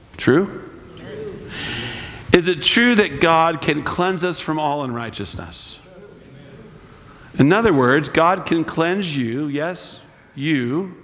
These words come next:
and me, from unrighteousness, meaning he can cleanse from us and wash away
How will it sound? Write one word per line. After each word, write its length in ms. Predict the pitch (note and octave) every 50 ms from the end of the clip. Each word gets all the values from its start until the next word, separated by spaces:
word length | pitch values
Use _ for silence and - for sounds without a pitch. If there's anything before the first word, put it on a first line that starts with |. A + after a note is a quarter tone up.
| - -
and 260 | A#2+ C3 D#3 F3 D#3
me, 400 | C3+ A2+ G2+ F2+ G2 G#2+ C#3+ D#3 - - - _ _ _ _ _ _ _ _ _ _ _ _ _ _ _ _ _ _ _ _ - _
from 680 | - - - D#3+ D3 C#3+ D3 D#3 D#3+ E3+ D#3 D#3 - - - - -
unrighteousness, 1120 | C#3 D3+ E3+ F3 D#3+ D#3 D#3 E3 F3+ - - B2+ A2 - - - F2+ F2+ F#2+ - - C#3+
meaning 420 | C#3+ D3+ D3 D3+ D3 C#3+ C3+ C3+ - - - - - -
he 240 | - - F3 F#3 G3
can 320 | F3+ - F3 E3+ D#3+ D3+ -
cleanse 480 | - - E3+ F3+ G3 G#3 G#3 F#3+ -
from 240 | - - D3+ D3 C3
us 260 | B2+ C3 C3 - -
and 100 | C3+ C3
wash 360 | B2 B2 B2+ C3+ C#3+ - -
away 560 | E3+ D#3+ C#3 A#2+ G#2 G2+ G2 G2 G#2 A2 A#2